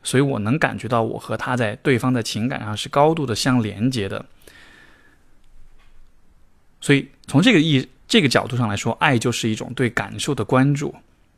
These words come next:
和一种同理的共鸣。那你看看你和你自己的关系当中，你在乎你自己的感受吗？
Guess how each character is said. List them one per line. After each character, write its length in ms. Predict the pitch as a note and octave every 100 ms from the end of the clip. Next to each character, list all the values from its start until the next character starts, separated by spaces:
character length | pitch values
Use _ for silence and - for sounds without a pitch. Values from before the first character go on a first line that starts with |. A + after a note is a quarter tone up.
| _ _ _ _ _ _ _ _ _ _ _ -
和 220 | - A2+
一 100 | B2
种 380 | B2 A2 F#2+ F#2
同 240 | - A#2+ D3
理 100 | D3
的 120 | A2+
共 200 | E3 C#3
鸣。 360 | G#2 G#2 A#2 - _ _ - - - - _ _ _ _ -
那 240 | E3 C#3
你 100 | C3
看 220 | A2 E3
看 160 | D#3 D3
你 140 | A#2
和 160 | B2 B2+
你 140 | C3+
自 180 | A2+ D#3
己 80 | B2+
的 100 | A2
关 180 | A2+ A2+
系 120 | A#2
当 180 | A2 G2+
中， 240 | G2+ A#2+ - - _ _
你 260 | - A#2+
在 260 | A2 - G3+
乎 120 | F#3+
你 120 | D3
自 140 | A#2 D#3+
己 80 | A#2+
的 80 |
感 180 | B2 -
受 180 | A2+ B2
吗？ 140 | -